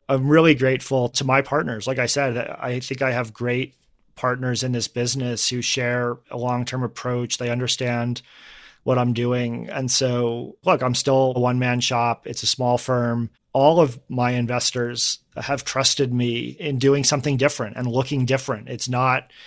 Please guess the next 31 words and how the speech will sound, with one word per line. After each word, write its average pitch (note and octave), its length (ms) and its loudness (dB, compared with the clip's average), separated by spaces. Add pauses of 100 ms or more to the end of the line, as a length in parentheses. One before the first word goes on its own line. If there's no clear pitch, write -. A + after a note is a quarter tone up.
(480)
logging A#2+ 360 0
on B2 160 2
to B2+ 60 -2
Fidelity B2 600 0
or A2+ 80 -2
going A#2+ 300 -2
to C3 160 0
a B2 60 0
big A#2+ 160 -2
mutual B2 280 0
fund A#2+ 240 -6
company. B2+ 360 -8
It's B2 160 -6
a B2 40 -4
little B2 200 0
bit B2+ 160 -4
different. B2 440 -4
And C#3+ 140 -10
so B2 400 -2
it's B2+ 80 -2
been C#3 140 2
fantastic B2+ 680 0
to B2+ 80 -4
have A#2+ 300 -4
these B2 160 -2
partners. B2 500 -4
They C3 200 2
deserve B2 360 0
a A#2+ 80 -8
thank B2 280 -6
you. A#2+ 180 -6